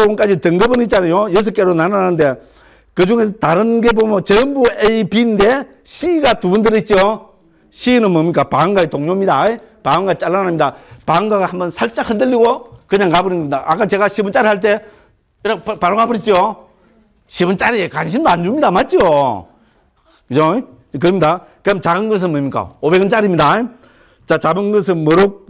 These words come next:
V까지 돼 있죠. 그죠? V가 뭐로 돼 있어요? 그 밑에 보면 오타빠나라고 있잖아요. 결정입니다. 어, 오백 원짜리네. 요까지 결정합니다. 어, 오백 원짜리네.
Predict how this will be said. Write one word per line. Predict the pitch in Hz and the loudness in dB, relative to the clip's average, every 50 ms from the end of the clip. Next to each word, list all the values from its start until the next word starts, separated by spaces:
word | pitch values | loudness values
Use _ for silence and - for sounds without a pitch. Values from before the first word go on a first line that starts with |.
| - - | -6 -2
V까지 | 214 262 262 220 - 226 202 196 196 | 0 0 0 0 0 0 -2 0 0
돼 | 180 202 | 0 0
있죠. | 196 - - 196 175 185 220 240 - - _ _ _ _ _ _ _ _ _ _ _ _ _ _ _ _ _ _ _ _ | 0 0 0 0 2 2 2 0 -4 -10 _ _ _ _ _ _ _ _ _ _ _ _ _ _ _ _ _ _ _ _
그죠? | - 151 151 175 175 175 175 | -2 0 2 2 0 0 0
V가 | - 220 240 220 202 185 | 0 0 2 2 2 0
뭐로 | 165 165 170 185 | 2 0 2 2
돼 | 185 190 | 2 2
있어요? | 190 196 185 151 135 117 104 - - _ _ _ _ _ _ _ _ - | 2 2 2 2 2 0 -2 -6 -16 _ _ _ _ _ _ _ _ -4
그 | - | -2
밑에 | 170 180 202 170 190 | -2 -2 0 0 0
보면 | 185 190 190 185 185 | 0 0 0 0 0
오타빠나라고 | 175 160 156 151 214 196 - 220 214 214 196 185 175 165 170 160 | 2 0 0 0 -2 -2 -2 -2 -2 -2 0 0 0 0 -2 -2
있잖아요. | 151 165 156 151 147 | -2 -2 -2 -2 0
결정입니다. | - 220 226 214 220 233 214 208 190 175 156 147 165 233 247 247 - - _ _ _ _ _ _ _ _ _ _ _ _ _ _ _ - | 0 -2 0 0 0 -2 -2 0 0 0 0 0 0 0 -2 -4 -8 -16 _ _ _ _ _ _ _ _ _ _ _ _ _ _ _ 0
어, | - 254 240 - - - | 0 0 0 0 -2 0
오백 | 165 185 233 | 2 2 2
원짜리네. | 226 226 - 254 240 226 202 160 123 - - - _ _ - | 2 0 0 -2 -2 -2 -4 -6 -6 -8 -14 -20 _ _ -6
요까지 | 143 160 185 226 202 180 | -6 -4 -2 -4 -2 0
결정합니다. | 156 196 175 226 196 180 175 175 170 156 135 143 208 226 | 0 0 0 0 0 0 0 2 2 4 4 4 2 0
어, | 190 - - - - - - 277 269 - - _ | -2 -6 -12 -20 -10 -4 -4 -2 -2 -4 -4 _
오백 | - 165 226 240 | 0 2 2 2
원짜리네. | 233 214 285 262 254 233 226 247 277 | 2 0 0 -2 -2 -2 -2 -4 -4